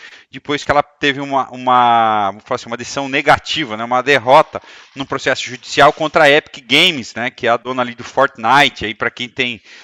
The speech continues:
filhos aí devem conhecer bastante, nessa questão aí de que a Fortnite tá brigando, que ela não quer... Né, dentro da, do in-, in-game, eh, nas compras dentro dos jogos,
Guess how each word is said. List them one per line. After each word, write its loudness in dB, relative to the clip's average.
filhos -6
aí -2
devem -2
conhecer -8
bastante, 0
nessa -2
questão -2
aí 0
de -14
que -6
a -4
Fortnite -2
tá 2
brigando, -4
que -10
ela 0
não -6
quer... -2
Né, 0
dentro -6
da, 2
do -6
in-, -8
in-game, -4
eh, -4
nas -8
compras -8
dentro -4
dos -12
jogos, 0